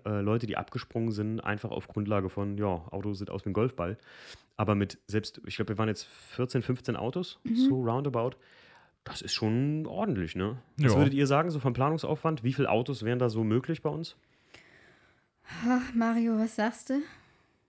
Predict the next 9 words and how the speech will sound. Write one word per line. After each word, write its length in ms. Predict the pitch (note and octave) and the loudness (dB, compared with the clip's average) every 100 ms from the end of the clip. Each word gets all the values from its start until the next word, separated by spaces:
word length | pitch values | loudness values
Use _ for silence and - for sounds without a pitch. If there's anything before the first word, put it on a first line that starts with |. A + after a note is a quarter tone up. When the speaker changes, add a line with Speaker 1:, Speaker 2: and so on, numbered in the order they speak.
| _ - - | _ -4 -2
Speaker 3:
Boah, 220 | G#2+ G#2+ - | -2 -2 -8
schwierig. 580 | - - B2 A#2+ A#2+ - _ _ | -18 -2 2 4 2 0 _ _
Also, 280 | A2 A2+ G#2+ - _ _ _ - - _ _ | 4 4 2 -8 _ _ _ -20 -20 _ _
je 60 | - | 2
nach 160 | A2 F#2+ | 2 2
Zeit 340 | - B2 C3 | 4 6 6
her, 180 | A#2 F#2+ | 4 4
ne? 240 | G#2 A2+ - - - | 4 2 2 -10 -4
Speaker 1:
Hm. 240 | G2 F#2 | -2 0